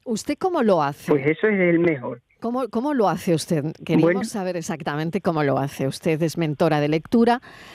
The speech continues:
Speaker 1: pero, eh, llega a una clase, les dice lo que es interesante para cada uno para leer,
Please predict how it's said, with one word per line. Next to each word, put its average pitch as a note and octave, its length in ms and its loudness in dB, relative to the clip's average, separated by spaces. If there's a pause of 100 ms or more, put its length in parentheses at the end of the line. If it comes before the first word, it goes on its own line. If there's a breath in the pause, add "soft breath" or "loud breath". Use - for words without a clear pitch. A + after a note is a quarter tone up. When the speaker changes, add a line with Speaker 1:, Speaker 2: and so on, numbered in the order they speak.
(500 loud breath)
Speaker 1:
pero, F3 640 4
eh, D#3+ 520 2
llega F3 380 2
a - 20 4
una D#3+ 180 0
clase, A3+ 840 2
les D#3 880 0
dice E3+ 640 2 (520 loud breath)
lo D#3 280 2
que F3 200 2
es F3+ 160 0
interesante E3+ 680 2
para C#3+ 260 0
cada D#3 340 2
uno E3+ 240 2
para D3 260 0
leer, F#3 520 4